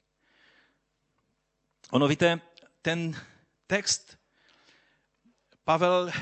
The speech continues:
tady jenom cituje. On není autorem toho textu a dá se to doložit i ze způsobu, jak tento text je v řečtině vyjádřen. Je to vlastně starobylá píseň prvních křesťanů.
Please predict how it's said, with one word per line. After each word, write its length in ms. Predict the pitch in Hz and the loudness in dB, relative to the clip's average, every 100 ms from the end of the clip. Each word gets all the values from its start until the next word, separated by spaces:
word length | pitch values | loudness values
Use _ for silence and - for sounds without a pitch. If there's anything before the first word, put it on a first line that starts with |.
| - | -4
tady 180 | 165 | -2
jenom 240 | 175 180 175 | -2 -4 -4
cituje. 500 | - 196 202 170 107 | -6 -4 -2 -2 -2
On 140 | 123 | -4
není 240 | 151 175 - | -4 -6 -2
autorem 480 | 190 190 196 147 | -2 0 -2 -2
toho 220 | 113 113 110 | -4 -6 -4
textu 380 | 139 - - | -6 -6 -2
a 60 | 147 | 0
dá 140 | 139 | 0
se 160 | - 165 | -2 -4
to 120 | 165 | -4
doložit 480 | 143 170 170 156 151 | -2 0 -2 -4 -8
i 120 | 147 | -8
ze 100 | 139 | -8
způsobu, 480 | - - - 165 147 | -6 -4 -4 -4 -4
jak 160 | 147 - | -4 -4
tento 280 | 143 143 | -6 -6
text 300 | 135 151 - | -4 -4 -4
je 100 | 127 | -6
v 40 | 120 | -6
řečtině 440 | 123 - 143 135 | -8 -8 -8 -10
vyjádřen. 560 | 131 143 147 127 92 82 _ _ _ - - - - - - _ _ | -8 -8 -8 -10 -14 -18 _ _ _ -20 -20 -20 -20 -20 -20 _ _
Je 100 | 135 | -2
to 100 | 147 | 2
vlastně 280 | 165 170 190 | 4 2 -2
starobylá 600 | 160 - 170 180 175 175 | -4 0 0 0 0 -2
píseň 460 | - 196 - 170 139 | -4 -6 -4 -4 -2
prvních 300 | 160 156 156 | -4 -4 -6
křesťanů. 640 | - 156 - 170 143 92 | -4 -4 -4 -6 -6 -10